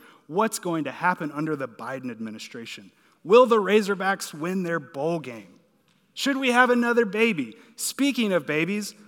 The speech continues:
what's going to happen to Baby Yoda in season three of The Mandalorian? We are all bombarded with a million questions like this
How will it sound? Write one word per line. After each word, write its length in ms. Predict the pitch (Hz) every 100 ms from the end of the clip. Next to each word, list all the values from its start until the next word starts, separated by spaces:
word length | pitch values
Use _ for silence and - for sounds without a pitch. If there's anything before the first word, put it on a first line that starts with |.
| -
what's 240 | 220 262
going 240 | - 233 233
to 80 | 202
happen 340 | 185 208 220
to 100 | 214
Baby 320 | 165 170 202
Yoda 400 | 180 160 180 185
in 120 | 147
season 360 | 143 147 156 160
three 300 | - 147 156
of 80 | 143
The 80 | 147
Mandalorian? 840 | 131 139 139 127 127 123 104 101 - _ _ _ - - - - - - - -
We 160 | 156 240
are 260 | 262 196 -
all 340 | 180 226 240
bombarded 880 | 190 180 175 139 151 190 208 175 131
with 360 | 123 151 - -
a 80 | 170
million 680 | 165 170 190 220 220 214 190
questions 680 | - 202 202 - 196 160 143
like 300 | 147 139 135
this 340 | 117 101